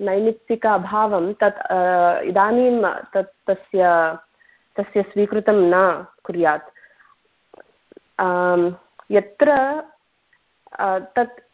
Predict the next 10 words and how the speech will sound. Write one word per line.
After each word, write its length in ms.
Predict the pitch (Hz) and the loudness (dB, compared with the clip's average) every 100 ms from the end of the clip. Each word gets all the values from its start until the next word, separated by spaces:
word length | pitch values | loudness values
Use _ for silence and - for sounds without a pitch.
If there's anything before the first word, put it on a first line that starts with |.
| _ - | _ -12
एकस्मिन् 880 | - - 208 208 247 - 277 285 277 | -10 -2 0 0 -4 -4 -2 -2 -2
काले 580 | 214 190 233 214 - - _ _ _ _ _ _ _ _ _ _ _ _ _ _ - - - | 2 2 4 0 -2 -12 _ _ _ _ _ _ _ _ _ _ _ _ _ _ -20 -20 -16
एतत्तु 880 | 71 214 220 240 294 285 - 262 311 | -12 -2 0 2 0 -4 -6 -4 -4
सर्वं, 760 | - 208 220 240 285 285 277 | -4 -2 -2 0 0 0 -4
सर्वं 760 | 208 220 214 233 277 285 285 | -6 -6 -6 -2 0 0 0
कार्यं 580 | 277 220 202 214 247 277 | -4 0 0 0 -2 -4
सा-, 300 | 277 196 175 _ _ _ _ _ - - - - | -4 -2 -2 _ _ _ _ _ -20 -20 -20 -16
भवति। 240 | 160 - - _ _ _ _ _ _ _ _ _ _ 180 | -14 -14 -20 _ _ _ _ _ _ _ _ _ _ -12
आम्, 640 | 180 175 175 175 175 180 - _ _ _ - _ _ _ _ _ - | -6 -4 -2 -2 -2 -4 -8 _ _ _ -20 _ _ _ _ _ -6
अतः 640 | - - 285 240 240 359 | -4 -2 4 4 2 -6